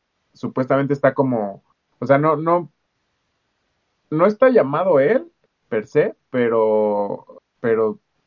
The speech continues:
Disney liberó una, como el job offer, que es, "Estamos buscando a alguien tipo Joe Manganiello".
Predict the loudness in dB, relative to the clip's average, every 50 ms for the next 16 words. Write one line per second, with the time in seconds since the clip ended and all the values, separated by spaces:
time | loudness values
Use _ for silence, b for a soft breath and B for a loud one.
0 | _ _ -2 -2 -2 -2 -2 -6 -8 -8 -8 -8 -6 -4 -2 0 0 2 2 4
1 | 4 2 2 2 0 -2 -4 -4 -4 -4 -4 -4 -6 -6 -8 -12 -14 -16 -16 -14
2 | -12 -12 -12 -12 -8 -6 -4 -4 -4 -4 -4 -4 -4 -4 -4 -4 -6 -6 -8 _
3 | _ _ _ _ _ _ _ _ _ _ _ _ _ _ _ -8 -4 -2 0 0
4 | 0 -2 -6 -10 -12 -8 -8 -4 -2 -2 -2 -2 -2 -4 -4 -6 -4 -2 -2 -2
5 | 0 2 2 2 4 4 2 2 0 0 0 -2 -2 -2 -4 -6 -14 _ _ _
6 | _ _ _ _ _ _ _ _ _ -4 -4 -4 -2 -2 -2 -2 -2 -4 _ _
7 | _ -20 -20 -12 -4 -2 0 0 0 0 0 -2 -2 -2 -2 -4 -6 -6 -6 -6
8 | -6 -6 -6 -6 -6 -6 -6 -8